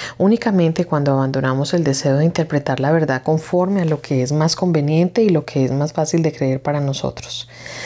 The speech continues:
A veces malinterpretamos el valor de la verdad. Por ejemplo, una enseñanza de la iglesia que no nos gusta porque es inconveniente o porque no tiene sentido para nosotros, como la prohibición contra la concepción artificial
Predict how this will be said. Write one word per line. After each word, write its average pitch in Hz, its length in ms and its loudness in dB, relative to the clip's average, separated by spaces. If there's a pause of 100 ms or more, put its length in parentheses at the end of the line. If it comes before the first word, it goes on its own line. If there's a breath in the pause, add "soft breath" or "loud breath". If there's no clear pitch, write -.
(200 loud breath)
A 160 120 -2
veces 160 280 2
malinterpretamos 160 840 0
el 180 80 2
valor 143 300 0
de 160 120 -2
la 160 120 2
verdad. 160 360 0 (360 loud breath)
Por 151 180 -4
ejemplo, 226 480 0
una 135 220 0
enseñanza 156 500 0
de 165 100 2
la 156 100 0
iglesia 147 440 0
que 165 120 -2
no 147 120 0
nos 147 180 0
gusta 180 480 2 (400 loud breath)
porque 165 400 -2
es 135 160 0
inconveniente 165 760 0
o 156 80 0
porque 143 240 -4
no 131 140 0
tiene 160 200 2
sentido 147 420 -2
para 151 180 -2
nosotros, 147 640 -2 (500 loud breath)
como 160 220 2
la 156 160 0
prohibición 147 640 0
contra 170 240 -2
la 156 140 -2
concepción 139 560 -2
artificial 160 720 -2